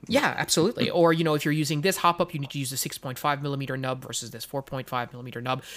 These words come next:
You should be using a, a hard type maple leaf bucking type with this hop up, which incidentally I also didn't have. Um, but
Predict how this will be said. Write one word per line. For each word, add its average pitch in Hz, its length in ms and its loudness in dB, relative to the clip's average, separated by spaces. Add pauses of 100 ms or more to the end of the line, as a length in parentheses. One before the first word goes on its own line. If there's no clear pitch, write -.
(140)
You 185 140 6
should 180 200 4
be 175 80 2
using 165 460 4
a, 139 280 0
a 147 60 2
hard 147 340 0
type 143 300 -2
maple 135 320 -4
leaf 127 260 -8
bucking 131 400 -4
type 131 300 -4
with 131 100 -4
this 123 160 -8
hop - 220 -6
up, 139 60 -10
which 135 160 -6
incidentally 131 500 -8
I - 240 -4
also 127 340 -4
didn't 131 240 -8
have. 120 280 -8 (760)
Um, 139 480 0 (640)
but 175 340 4